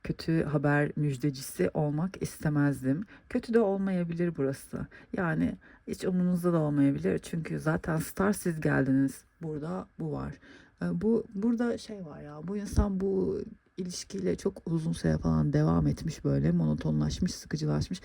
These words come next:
Evet çok kıymetli. O ayrı. Ama, e, şey oluyor böyle. Hani başka birini görünce, "Aa, wow, bu neymiş ya? Dur daha değişik bir şey daha varmış burada." falan.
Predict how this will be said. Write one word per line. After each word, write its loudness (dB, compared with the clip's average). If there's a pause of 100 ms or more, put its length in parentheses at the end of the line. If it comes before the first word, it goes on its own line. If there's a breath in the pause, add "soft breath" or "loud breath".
(220 loud breath)
Evet 4
çok -4
kıymetli. 0
O -4
ayrı. -2 (760 loud breath)
Ama, 6 (420 loud breath)
e, -4
şey -2
oluyor -6
böyle. -8 (520 loud breath)
Hani -2
başka 2
birini 4
görünce, 4 (200 loud breath)
"Aa, 4
wow, 4
bu 6
neymiş 2
ya? 2
Dur 0
daha 0
değişik -4
bir -4
şey -2
daha 0
varmış -4
burada." -2
falan. 2